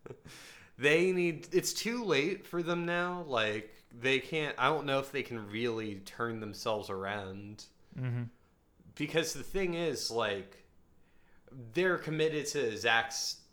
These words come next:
Speaker 1: Snyder idea of setting up moments instead of actually putting characters into scenes that logically make sense or progress. So it's gonna be the same,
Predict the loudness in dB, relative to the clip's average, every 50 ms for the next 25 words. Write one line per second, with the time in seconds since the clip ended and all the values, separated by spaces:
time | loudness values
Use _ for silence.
0 | _ -16 -8 -4 -2 -2 0 0 2 0 0 0 0 -2 -2 -2 -2 -2 -2 0
1 | 0 0 0 0 -2 -2 -2 -2 -2 2 2 2 2 2 0 -2 -2 -2 -4 -2
2 | -2 -2 -2 -2 -4 -2 -2 -2 0 4 4 4 4 4 2 2 0 -2 -4 -8
3 | -16 -20 _ -20 -20 _ -20 -20 _ _ _ _ _ _ -2 4 4 4 4 4
4 | 0 0 4 4 4 4 4 2 2 0 -2 -6 -10 -20 _ -20 _ _ _ _
5 | _ _ -20 _ -20 -20 -20 _ _ 2 4 6 6 6 6 4 4 2 6 6
6 | 8 8 8 6 4 2 2 2 2 2 0 0 0 0 0 2 2 4 6 6
7 | 4 4 2 0 -2 -6 -6 -4 -4 0 2 2 2 2 0 -2 -4 -6 -14 -20
8 | -20 -20 _ _ _ _ _ _ _ _ 2 6 8 8 8 6 2 0 0 0
9 | 0 0 0 0 0 0 0 2 2 4 6 6 6 4 4 2 0 0 2 2
10 | 0 0 -2 -4 -2 0 4 4 6 6 4 2 -2 -4 -4 -2 -2 0 4 4
11 | 6 6 6 4 4 2 2 2 0 2 2 0 2 2 2 0 2 0 -2 -4
12 | -4 -4 -2 -2 -2 -2 -2 -4 -4 -6 -6